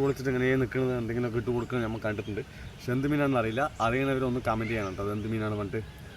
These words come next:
നമുക്കറിയില്ല എന്ത് മീനാണ്. ഇത് റോഗൊന്നുമില്ല, ഇത് വേറെ എന്തോ സൈസ് മീനാണ്. ഇത് എന്ത് മീനാണെന്ന് കണ്ടിട്ട് കമന്റ് ചെയ്യണം. അറിയുന്നവരുണ്ടെങ്കിൽ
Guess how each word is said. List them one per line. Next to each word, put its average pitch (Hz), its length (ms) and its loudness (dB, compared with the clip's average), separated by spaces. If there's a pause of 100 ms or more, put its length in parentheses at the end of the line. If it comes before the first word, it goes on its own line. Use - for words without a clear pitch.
(160)
നമുക്കറിയില്ല 143 520 6
എന്ത് 127 120 4
മീനാണ്. 117 220 2
ഇത് 135 120 0
റോഗൊന്നുമില്ല, 156 480 4 (260)
ഇത് 120 120 -4
വേറെ 143 180 4
എന്തോ 147 140 4 (320)
സൈസ് 123 280 4
മീനാണ്. 98 220 0 (520)
ഇത് 127 140 4
എന്ത് 143 180 8
മീനാണെന്ന് 151 340 6 (280)
കണ്ടിട്ട് 131 320 2 (460)
കമന്റ് 127 280 8
ചെയ്യണം. 113 200 8
അറിയുന്നവരുണ്ടെങ്കിൽ 127 580 4